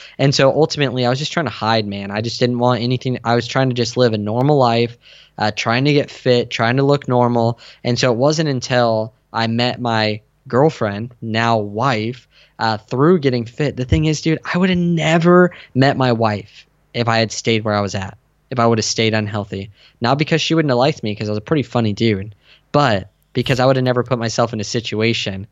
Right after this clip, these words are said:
to ever meet her. So really, it was her driving me and pushing me to be able to share my message that ultimately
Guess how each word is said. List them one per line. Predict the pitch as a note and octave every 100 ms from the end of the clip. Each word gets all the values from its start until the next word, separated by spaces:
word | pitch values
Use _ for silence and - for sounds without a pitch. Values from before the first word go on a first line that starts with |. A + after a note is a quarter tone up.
| -
to | A2+
ever | A2 G#2
meet | A2 A2
her. | G#2+ F#2+ F#2+ - - -
So | -
really, | C3 C#3+ D3 B2+ B2+
it |
was | B2 A#2
her | - D3 C3+
driving | A2+ A#2 A#2+ A#2+
me | A#2+ A2
and | G2
pushing | B2 A#2 A#2
me | G#2+ G2+ G2 G2+ - _
to | -
be | A#2+
able | A2
to |
share | G#2 - A#2+
my | A#2 G#2+
message | G#2 G#2+ - C#3 C3
that | A#2
ultimately | A2 A#2 A#2 A2+ G2+ G#2 G2+